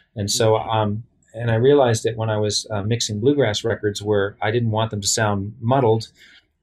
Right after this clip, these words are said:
um, the deep instruments like the guitar and the dobro that had the lowest strings beside the bass, if I could pull them out further to the sides, all of a sudden there was room in the middle for the fiddle, the banjo, and the mandolin, which didn't compete as much. If you spread them out,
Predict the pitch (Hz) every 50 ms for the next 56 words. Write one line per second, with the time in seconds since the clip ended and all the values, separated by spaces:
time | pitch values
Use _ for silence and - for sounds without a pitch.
0 | _ - 110 107 107 104 101 101 104 101 - 139 156 156 - 123 113 110 - -
1 | 110 110 107 - 113 107 104 - 104 110 104 - 117 117 113 113 110 104 101 110
2 | 113 110 110 120 120 117 117 110 110 107 104 101 101 107 107 104 104 104 - -
3 | - 117 110 107 - 117 101 104 104 101 107 101 101 107 107 117 110 - - _
4 | _ _ _ _ _ _ _ _ _ _ _ _ _ - 120 117 127 127 - -
5 | 113 101 - _ _ _ _ _ _ - - - 143 147 139 135 127 123 123 123
6 | 123 131 - - 139 135 127 123 117 - 120 110 107 - - 147 160 165 139 113
7 | 104 107 110 110 - - _ _ _ _ _ _ _ - 113 123 127 123 120 120
8 | 135 120 117 120 113 113 107 113 123 127 127 123 117 113 113 117 123 117 113 110
9 | - - 113 107 104 104 101 - - 120 110 110 110 104 104 98 107 104 104 101
10 | 101 101 98 101 101 113 123 135 135 120 104 98 98 98 - - - 110 107 104
11 | 104 107 98 - 113 110 104 95 107 120 127 117 107 113 98 - 107 - - -
12 | - 123 123 120 113 107 107 113 117 110 98 - -